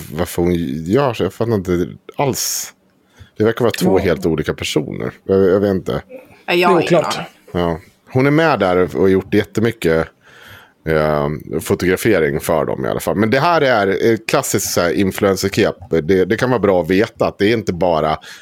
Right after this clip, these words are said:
Speaker 1: för att tagga sina polare som varit ute, utan det är att det är faktiskt riktiga fotografer som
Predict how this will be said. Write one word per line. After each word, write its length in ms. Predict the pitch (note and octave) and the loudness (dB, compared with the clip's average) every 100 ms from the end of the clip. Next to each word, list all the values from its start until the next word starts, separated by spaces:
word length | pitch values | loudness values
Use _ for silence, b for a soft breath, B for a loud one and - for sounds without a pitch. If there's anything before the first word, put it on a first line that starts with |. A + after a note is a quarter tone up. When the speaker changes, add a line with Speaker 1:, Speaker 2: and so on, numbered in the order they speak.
| B | B
Speaker 1:
för 120 | G2+ | -4
att 240 | E2+ - - | -4 -6 -6
tagga 300 | A2 E2+ F2+ | -4 -2 0
sina 240 | - E2+ | 0 -2
polare 440 | D#2 A2+ E2+ F#2+ E2+ | 0 -2 0 0 0
som 140 | E2+ | 0
varit 160 | D#2+ D#2 | -2 -2
ute, 180 | D#2 D#2+ | -2 -2
utan 160 | E2+ | 0
det 140 | F#2 G2 | 2 2
är 100 | E2+ | 2
att 140 | - | -2
det 120 | F#2+ E2+ | 0 0
är 40 | |
faktiskt 500 | - E2 E2+ D#2+ - | -2 -4 -4 -4 -4
riktiga 340 | F2 G2 F#2 | -2 -2 -4
fotografer 680 | - F2+ F2+ G#2+ F#2 - D2 | -4 -4 0 2 0 -2 -6
som 300 | - D2+ | -4 -6